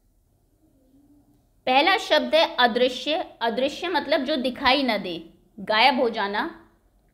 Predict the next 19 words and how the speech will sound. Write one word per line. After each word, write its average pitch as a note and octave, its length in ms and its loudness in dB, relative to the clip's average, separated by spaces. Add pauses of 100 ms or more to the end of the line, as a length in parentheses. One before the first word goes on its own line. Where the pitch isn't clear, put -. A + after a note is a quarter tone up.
(340)
अजूबा, D4+ 520 4
थोड़ा C#4 400 2
सा C#4 140 2
अजीब, B3 560 0
अलग, A#3 480 0
आश्चर्यजनक। A3+ 1000 -2 (760)
भिन्न, F#4 400 0 (160)
भिन्न C#4 280 0
मतलब D4+ 360 0
बाकियों A#3 360 2
से - 160 -4
अलग A3+ 280 2
जो B3+ 140 -2
दिखता A3+ 300 -4
है, B3+ 140 -2
भिन्न B3 280 -2
है, B3+ 220 -2 (120)
पृथक A3+ 380 0
है। C#4+ 360 -2